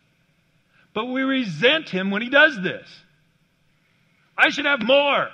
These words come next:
How come that guy has more than me?" And we don't even know what that person's been through.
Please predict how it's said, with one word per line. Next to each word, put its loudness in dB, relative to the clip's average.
How 2
come -2
that 2
guy 0
has -2
more 0
than -2
me?" -6
And -8
we -6
don't -4
even -4
know -4
what -8
that -6
person's -12
been -16
through. -16